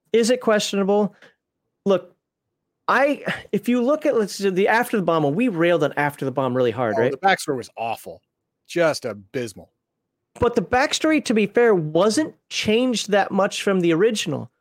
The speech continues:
Speaker 1: What made it worse is all the embellishments made it more and more
Speaker 2: More and more
Speaker 1: cha-
Speaker 2: improbable as time went
Speaker 1: <laughs>
Speaker 2: on.
Speaker 1: Right.
Speaker 2: At first, you're like, "Okay, I get it."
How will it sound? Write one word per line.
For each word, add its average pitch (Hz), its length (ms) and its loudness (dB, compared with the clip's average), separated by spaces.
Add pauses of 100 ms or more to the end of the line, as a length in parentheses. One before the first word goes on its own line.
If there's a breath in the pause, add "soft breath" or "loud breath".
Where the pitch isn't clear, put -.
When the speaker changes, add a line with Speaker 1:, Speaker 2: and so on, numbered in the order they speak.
(120)
Speaker 1:
What 220 140 2
made 233 300 2
it 262 100 2
worse 240 340 2
is 185 120 0
all 190 160 4
the 240 120 2
embellishments 208 760 0
made 185 260 2
it 208 160 -2
more 185 580 2
and 185 200 2
more 170 420 0
Speaker 2:
More 208 280 10
and 214 60 4
more 214 140 10
Speaker 1:
cha- 214 120 6
Speaker 2:
improbable 196 640 6
as 185 200 0
time 190 360 0
went 349 140 2
Speaker 1:
<laughs> - 20 4
Speaker 2:
on. 339 200 4
Speaker 1:
Right. 320 280 2
Speaker 2:
At 302 180 0
first, 320 300 -4
you're 294 80 -4
like, 269 240 -2
"Okay, 320 260 -4
I 302 160 0
get 220 240 -4
it." 220 220 -4